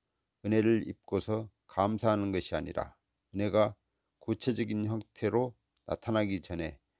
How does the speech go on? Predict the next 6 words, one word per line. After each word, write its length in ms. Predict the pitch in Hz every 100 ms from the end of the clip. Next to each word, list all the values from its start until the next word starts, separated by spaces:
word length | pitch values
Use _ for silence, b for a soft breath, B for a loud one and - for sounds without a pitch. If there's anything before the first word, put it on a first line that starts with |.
| _
감사해야 760 | - 95 101 95 98 92 95 95
한다는 340 | 92 92 92
것입니다. 540 | 85 - - - - - _ _ _ _ _ _ _ _ _ _ _
블로크 400 | 110 113 - 117
씨의 400 | - 113 120 117
경우를 540 | - 98 101 110 117